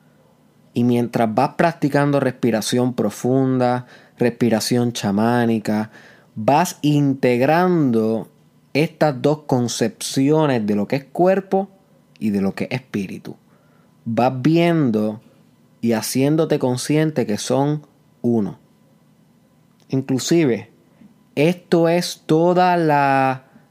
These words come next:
lucha o objetivo de la alquimia, que pronto vamos a estar hablando de alquimia en el Mastermind Podcast Challenge.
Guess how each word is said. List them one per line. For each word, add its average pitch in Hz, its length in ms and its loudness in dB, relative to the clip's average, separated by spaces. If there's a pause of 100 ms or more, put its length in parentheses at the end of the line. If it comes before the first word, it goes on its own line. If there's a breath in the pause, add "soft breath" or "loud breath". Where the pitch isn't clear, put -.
(160)
lucha 135 800 2
o 131 440 0
objetivo 135 760 0 (2000 soft breath)
de 127 240 0
la 127 80 2
alquimia, 143 540 -2 (760)
que 113 140 -4
pronto 135 340 0
vamos 139 180 2
a 131 40 -4
estar 135 180 -2
hablando 117 540 0
de 98 80 -4
alquimia 110 640 -4
en 82 160 -8
el 76 200 -14
Mastermind 101 840 -4
Podcast 104 640 -6
Challenge. - 1200 -10